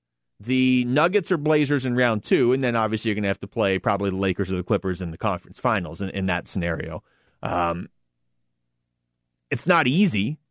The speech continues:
There's no easy path through the Western Conference,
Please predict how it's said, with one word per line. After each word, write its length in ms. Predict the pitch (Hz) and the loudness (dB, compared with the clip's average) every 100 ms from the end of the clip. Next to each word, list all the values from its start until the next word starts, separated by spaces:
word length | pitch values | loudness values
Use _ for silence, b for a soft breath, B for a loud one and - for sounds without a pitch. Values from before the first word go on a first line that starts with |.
| - | 0
There's 160 | 151 135 | 2 4
no 240 | 170 175 | 4 4
easy 340 | 151 165 139 113 | 0 0 0 0
path 380 | 147 151 127 | 0 2 0
through 200 | - 151 | 0 0
the 80 | 123 | 2
Western 380 | 123 123 - 104 | 4 2 0 -2
Conference, 640 | 139 151 156 117 98 - | 0 0 2 0 -2 -4